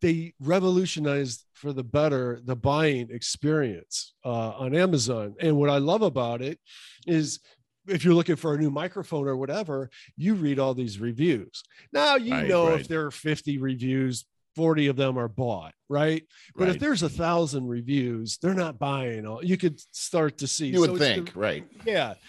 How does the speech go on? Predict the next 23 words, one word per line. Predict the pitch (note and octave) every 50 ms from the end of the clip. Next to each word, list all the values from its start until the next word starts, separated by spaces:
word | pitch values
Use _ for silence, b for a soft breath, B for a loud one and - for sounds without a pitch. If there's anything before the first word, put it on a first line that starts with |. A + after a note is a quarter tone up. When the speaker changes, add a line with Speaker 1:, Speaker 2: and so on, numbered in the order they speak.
| B B B B
Speaker 1:
So | B - G#3 G3+
it's | F3+ F#3
the | - F3
reviews | E3+ E3+ E3+ D#3 A#3 D4 D#4+ B3 F3+
are | D#3
so | - - F#3 F3+ E3 D3
important. | B2 - D#3 E3+ E3+ E3+ D3 B2+ C3
And | C3+ C3+ C3+ C#3 - -
I, | B2+ E3 F3 E3+ D#3+ D#3 - _ -
I'm, | F#3 F#3 F#3 E3+ D3+ _ _ _ -
I, | F3 E3+ E3
for | - - D3+ B2+
one, | A#2 B2+ B2+ A#2+ A#2 A#2 A2+ A2 G#2+ _ _ _ _ _ _ -
read | A#2+ C#3 C#3+ C#3+ C3+
the | C3+
reviews. | B2+ B2+ B2 A#2 C3+ C3+ C3+ B2+ A2 A#2+
Well, | C#3 C#3+ C#3+ C#3+ C3+ - B B B B B D#3
we | F#3+ G#3+
got | F#3+ G#3+ G#3 F#3+ G3 F#3+ - - E3+
a | E3 C#3+
review | C3+ D3+ C#3+ B2+ B2+ D#3 D3+ D#3
here | D3+ D3 C#3+ C#3 C#3 C#3 B2+
for | - - _ - D3+ C#3+ C#3 C#3+ C#3 C#3 C#3 C#3 C#3 C3+ C3+ C3+ C3+ C3 A#2+